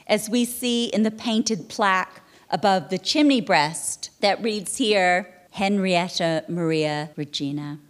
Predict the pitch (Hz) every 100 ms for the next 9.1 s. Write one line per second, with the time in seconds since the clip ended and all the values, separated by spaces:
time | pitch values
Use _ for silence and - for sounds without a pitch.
0 | _ 226 240 269 285 269 226 202 185 269
1 | 302 285 262 247 - 208 190 180 196 254
2 | 254 - 262 254 233 190 - 196 196 220
3 | 208 - 196 196 196 196 156 - 196 180
4 | 170 175 - - - 214 - 240 226 233
5 | 247 208 262 254 277 302 294 320 294 285
6 | 269 262 233 220 220 - - 262 254 254
7 | 254 202 - 220 226 - 202 185 165 196
8 | 202 190 190 190 180 185 180 185 175 170